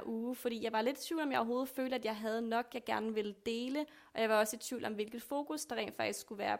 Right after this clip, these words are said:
på det her afsnit. Så jeg begyndte bare at skrive ned en masse notater, og jeg tænkte bare, at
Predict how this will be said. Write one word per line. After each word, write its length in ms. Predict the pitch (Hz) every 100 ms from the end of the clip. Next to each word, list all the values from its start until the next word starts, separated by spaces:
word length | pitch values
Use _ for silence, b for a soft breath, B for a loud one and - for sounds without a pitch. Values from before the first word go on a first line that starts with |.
| -
på 80 | 226
det 160 | 220
her 80 | 220
afsnit. 480 | 220 202 - 226 - B B B
Så 140 | - 240
jeg 120 | 240
begyndte 300 | 262 277 254
bare 340 | 254 247 -
at 80 | 240
skrive 260 | - 247 233
ned 200 | 262 240
en 100 | 190
masse 260 | 226 -
notater, 500 | 226 - 269 262 262
og 300 | 262 - 220
jeg 260 | 214 214 214 B B B B -
tænkte 340 | 254 247 240
bare, 360 | 233 220 226
at 80 | 214